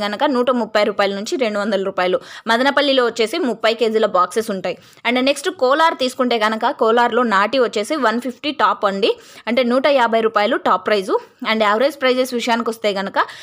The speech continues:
యాభై రూపాయల నుంచి వంద రూపాయలు. And నెక్స్ట్ సీడ్స్లో వచ్చేసి రెండు వందల యాభై రూపాయలు అండి టాప్, అంటే సూపర్ టాప్ అండి. And యావరేజ్ ప్రైజెస్ విషయానికి వస్తే కనుక యాభై రూపాయల నుంచి రెండు వందల రూపాయల వరకు యావరేజ్ ప్రైజెస్.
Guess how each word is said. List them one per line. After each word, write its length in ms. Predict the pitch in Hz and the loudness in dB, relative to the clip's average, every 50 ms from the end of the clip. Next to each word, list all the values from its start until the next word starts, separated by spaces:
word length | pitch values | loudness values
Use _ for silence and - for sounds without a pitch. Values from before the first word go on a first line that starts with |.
| - - - 233 | -10 -2 2 2
యాభై 240 | 240 277 254 311 302 262 | 2 4 4 4 2 2
రూపాయల 240 | 254 - 240 214 214 214 | 2 2 2 2 2 0
నుంచి 180 | 202 220 - 330 262 208 196 | -2 -2 0 0 2 2 2
వంద 160 | 202 208 226 226 214 202 | 2 2 2 2 2 0
రూపాయలు. 340 | 202 202 175 170 180 - - - - _ _ - 226 | 0 0 0 0 -2 -4 -8 -14 -20 _ _ -4 -2
And 120 | 233 247 233 226 226 | 0 2 2 2 2
నెక్స్ట్ 240 | 233 233 - - 277 262 269 | 0 0 -2 -4 -4 -2 0
సీడ్స్లో 400 | 302 311 339 330 - - 320 311 285 | 0 0 0 0 0 0 2 2 2
వచ్చేసి 280 | 247 262 233 226 226 - 262 247 | 2 0 0 0 0 0 0 0
రెండు 160 | 226 233 233 | 2 2 0
వందల 160 | 240 247 254 247 226 202 | 2 2 2 2 2 2
యాభై 220 | 202 202 220 220 220 | 2 2 2 2 0
రూపాయలు 280 | 214 214 214 208 202 196 190 | 2 0 0 0 0 0 -2
అండి 160 | 202 247 294 254 - | -2 -4 -4 0 0
టాప్, 240 | 196 180 185 - 320 523 - - - - _ _ - 202 | 0 0 0 0 -2 -2 -2 -4 -20 -20 _ _ -6 -2
అంటే 140 | 214 247 254 - | 0 0 0 0
సూపర్ 300 | 269 247 226 254 233 226 233 | -2 -2 0 0 0 2 2
టాప్ 180 | 247 233 226 220 202 | 0 2 2 0 -4
అండి. 160 | 208 247 381 415 - - 302 247 | -2 -2 -2 -2 -2 -2 0 0
And 160 | 240 240 233 226 226 226 226 226 - 220 | 2 2 4 4 4 4 4 2 2 2
యావరేజ్ 300 | 220 226 233 262 277 277 - 233 | 2 4 4 2 0 0 0 0
ప్రైజెస్ 340 | 240 233 233 226 226 226 - 208 | 0 2 2 0 -2 -2 -4 -8
విషయానికి 340 | - - 220 214 214 208 202 | -4 -4 -4 -4 -4 -6 -6
వస్తే 160 | - - 196 180 190 | -4 -4 -4 -4 -4
కనుక 160 | 190 196 190 302 453 - - - - _ - 226 | -8 -4 -4 -6 -6 -6 -14 -20 -18 _ -2 2
యాభై 220 | 233 233 233 277 285 277 | 2 4 4 4 2 2
రూపాయల 240 | 277 277 - 233 247 220 | 2 2 2 2 2 0
నుంచి 180 | 220 226 - 381 285 240 | -2 -2 -2 -2 0 0
రెండు 140 | 220 214 226 226 | 0 2 2 2
వందల 380 | 226 226 226 226 226 226 220 220 220 - - - - - - 220 | 2 2 2 2 2 2 0 0 -2 -10 -20 -20 -10 -4 -2 -2
రూపాయల 280 | 220 226 247 240 247 233 220 | 0 2 2 2 2 2 2
వరకు 240 | 208 208 - - 403 480 480 - - - - - - - | 2 0 -2 -2 -2 -2 -2 -6 -20 -20 -16 -6 -2 0
యావరేజ్ 360 | 220 214 208 220 220 220 220 - - | 2 2 2 2 2 0 0 -2 -2
ప్రైజెస్. 340 | 208 190 185 202 190 190 | -2 -2 -2 -2 -6 -6